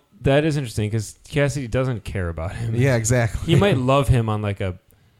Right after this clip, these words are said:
Speaker 1: primal level of, like, you, uh, you
Speaker 2: You
Speaker 1: are
Speaker 2: are
Speaker 1: my,
Speaker 2: family.
Speaker 1: you are my offspring,
Speaker 2: Yeah.
Speaker 1: and I, I've created you in some way. But that's a good point. He may. Uh, I think I don't want him to because I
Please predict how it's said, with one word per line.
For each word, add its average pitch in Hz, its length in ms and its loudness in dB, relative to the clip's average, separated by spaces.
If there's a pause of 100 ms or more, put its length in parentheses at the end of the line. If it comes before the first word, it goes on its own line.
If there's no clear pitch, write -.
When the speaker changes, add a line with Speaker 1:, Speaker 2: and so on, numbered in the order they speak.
(220)
Speaker 1:
primal 117 580 0
level 92 420 -4
of, 90 140 -6
like, 98 240 -8
you, 104 220 -4
uh, 101 40 -6
you 104 200 0
Speaker 2:
You - 0 -
Speaker 1:
are 104 100 2
Speaker 2:
are 95 120 2
Speaker 1:
my, 95 40 -4
Speaker 2:
family. 98 400 0
Speaker 1:
you 123 60 4
are 117 80 2
my 107 120 -2
offspring, 95 680 -2
Speaker 2:
Yeah. 90 60 -8
Speaker 1:
and 90 80 -6
I, 90 200 -6 (100)
I've 90 360 -8
created 98 440 -6
you 87 160 -8
in 90 80 -8
some 87 240 -10
way. 85 300 -8
But - 240 -12 (600)
that's - 220 0
a 185 60 -4
good 160 160 -2
point. 90 320 0 (160)
He 117 180 -6
may. 110 400 0
Uh, 98 400 -2 (1000)
I 131 100 0
think 160 220 -2
I 131 80 2
don't 117 320 0
want 131 200 -2
him 131 160 -4
to 135 200 -4
because 104 400 -4
I 98 160 -4